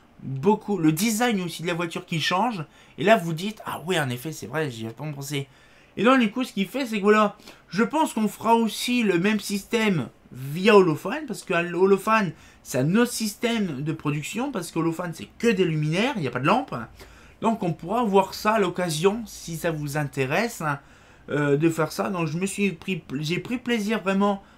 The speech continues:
à vous raconter l'histoire de chez Philips, euh, de chez Mazda,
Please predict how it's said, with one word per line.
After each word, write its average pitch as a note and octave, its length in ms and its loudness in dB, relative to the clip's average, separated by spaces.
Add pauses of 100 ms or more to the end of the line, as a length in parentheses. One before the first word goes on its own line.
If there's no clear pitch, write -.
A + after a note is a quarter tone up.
(120)
à E3 140 0
vous D#3+ 180 -4
raconter G3+ 600 -2
l'histoire F#3+ 680 0
de E3+ 140 -4
chez D3 160 -4
Philips, F3+ 420 -2 (120)
euh, - 760 -6
de C3 100 0
chez C3+ 220 0
Mazda, C3+ 640 0